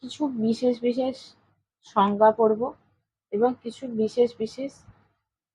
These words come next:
জিনিস পড়ব। সিস্টেমেটিক্স, সিস্টেমেটিক্স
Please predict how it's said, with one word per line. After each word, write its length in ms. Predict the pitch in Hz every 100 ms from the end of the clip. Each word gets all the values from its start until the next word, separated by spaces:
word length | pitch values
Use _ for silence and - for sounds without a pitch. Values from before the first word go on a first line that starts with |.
| _ _ _ _ _ _ _ _
জিনিস 320 | 214 214 202 -
পড়ব। 320 | 175 156 - - _ _ _ _ _ _ _ _ _ _ _ _ _ _ _ _
সিস্টেমেটিক্স, 1000 | - 285 - 339 302 202 - - _ _ _ _ _ _ _ _ _
সিস্টেমেটিক্স 720 | - 240 - 277 269 269 -